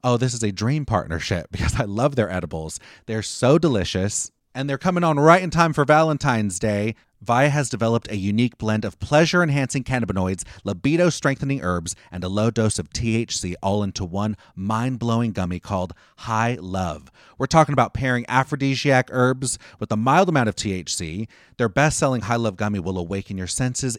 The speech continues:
increases the blood flow, and intensifies any sexual experience. Even if it's a solo experience,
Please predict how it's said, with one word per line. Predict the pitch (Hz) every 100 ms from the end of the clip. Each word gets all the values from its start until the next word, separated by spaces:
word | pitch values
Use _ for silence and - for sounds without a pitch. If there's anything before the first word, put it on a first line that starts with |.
| 170
increases | 180 - 180 - 156
the | 143
blood | 131 120
flow, | - 120 113 - - -
and | 107
intensifies | 104 - 143 - 120 101 92 -
any | 113 117 87
sexual | - 98 - - 95
experience. | - - 92 80 78
Even | 127 127
if | 139
it's | 147
a | 139
solo | - 123 127 113
experience, | 85 - - 92 85 78